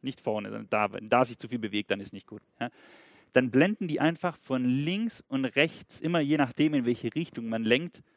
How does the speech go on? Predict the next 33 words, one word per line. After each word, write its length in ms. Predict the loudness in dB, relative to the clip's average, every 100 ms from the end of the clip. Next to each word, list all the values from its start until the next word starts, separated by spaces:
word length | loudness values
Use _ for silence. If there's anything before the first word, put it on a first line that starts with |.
| _
so 140 | -8
leichtes 640 | -2 2 2 2 -2 -8 -6
Schwarz 400 | -2 -2 -2 -4
ein. 160 | -4
Also 160 | -4 -4
sie 100 | -4
nehmen 340 | -2 0 0
einem 140 | 0 0
einfach 220 | -4 -6
kurz 180 | -8 -6
ein 100 | -6
bisschen 260 | -4 -6
Sichtfeld, 600 | -6 -10 -4 4 6 4
um 140 | 2 -4
abzusichern. 560 | -6 -6 -6 -4 -4 -6 -20 -8
Und 180 | -4 -2
das 60 | -2
sind 120 | 0
so 100 | -2
Tricks, 300 | -2 -6 2
die 80 | 4
lernt 240 | 4 2
die 60 | -4
Industrie 500 | -4 -6 -8 -4 -2
einfach 320 | -2 -4 -2
grad, 380 | 2 2 0 _ _ _ _ 0
ähm, 500 | 2 4 2 0 -10 -6
und 160 | -6 -6
es 80 |
braucht 280 | -4 -4 -2
auch 100 | -6
seine 200 | -6 -6
Zeit. 340 | -4 -4 -4